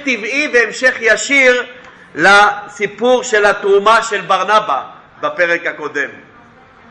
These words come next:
בפרק חמש הסיפור מתחיל עם חנניה ומעמיד אותו בניגוד לסיפור הקודם של ברנבא. זה שני סיפורים שעומדים כניגוד אחד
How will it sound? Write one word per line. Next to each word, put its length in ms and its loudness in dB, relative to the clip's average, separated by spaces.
בפרק 480 4
חמש 640 0
הסיפור 720 -4
מתחיל 520 -4
עם 200 -4
חנניה 580 0
ומעמיד 600 -2
אותו 560 -4
בניגוד 840 0
לסיפור 540 0
הקודם 480 -2
של 200 -6
ברנבא. 560 -4
זה 360 0
שני 320 -2
סיפורים 640 -2
שעומדים 540 -4
כניגוד 720 -2
אחד 440 2